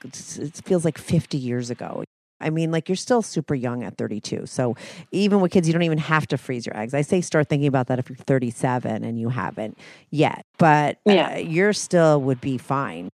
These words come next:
Speaker 1: So you guys could get married five years from now. You, does he ever
Speaker 2: No,
Speaker 1: have
Speaker 2: yeah,
Speaker 1: plans?
Speaker 2: definitely.
Speaker 1: Do you guys have plans to move in together?
Speaker 2: Yes. Because of work, it's kind of hard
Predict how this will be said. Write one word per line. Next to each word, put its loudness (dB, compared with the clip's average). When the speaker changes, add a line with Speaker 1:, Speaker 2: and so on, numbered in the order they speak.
Speaker 1:
So 0
you 0
guys 4
could -4
get 0
married 0
five 2
years -4
from -8
now. -10
You, -4
does 0
he 4
ever 6
Speaker 2:
No, 8
Speaker 1:
have 8
Speaker 2:
yeah, 4
Speaker 1:
plans? 6
Speaker 2:
definitely. 2
Speaker 1:
Do 6
you 6
guys 6
have 4
plans 0
to 0
move 6
in 2
together? 4
Speaker 2:
Yes. 4
Because 4
of 4
work, 4
it's 0
kind 4
of 2
hard 2